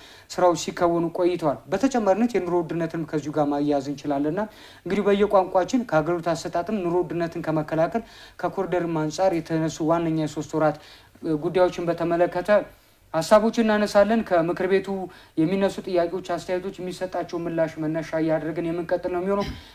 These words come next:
በስፍራው ባልደረቦቻችን ይገኛሉ። በተጨማሪነት መረጃዎቹን ሊያደርሱን ከዚሁ ከስቱዲዮ ማብራሪያ ከማቅረባችን ባሻገር በስፍራው ላይ ሁነቶችን እየተከታተሉ የሚገኙ ሪፖርተሮቻችን ተጨማሪ መረጃ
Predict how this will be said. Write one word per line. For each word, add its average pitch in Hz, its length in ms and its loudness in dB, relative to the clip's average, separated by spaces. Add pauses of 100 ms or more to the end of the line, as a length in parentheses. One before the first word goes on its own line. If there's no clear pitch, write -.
(120)
በስፍራው 247 480 4
ባልደረቦቻችን 208 800 2
ይገኛሉ። 190 520 2
በተጨማሪነት 196 800 -2
መረጃዎቹን 185 540 -2
ሊያደርሱን 160 480 -2 (300)
ከዚሁ 196 260 0
ከስቱዲዮ 214 500 4 (460)
ማብራሪያ 196 480 6
ከማቅረባችን 175 720 0
ባሻገር 196 500 0
በስፍራው 175 920 0
ላይ 214 120 2
ሁነቶችን 180 500 -2
እየተከታተሉ 160 540 -4
የሚገኙ 170 400 -2
ሪፖርተሮቻችን 165 840 -6
ተጨማሪ 170 420 -2
መረጃ 160 300 -2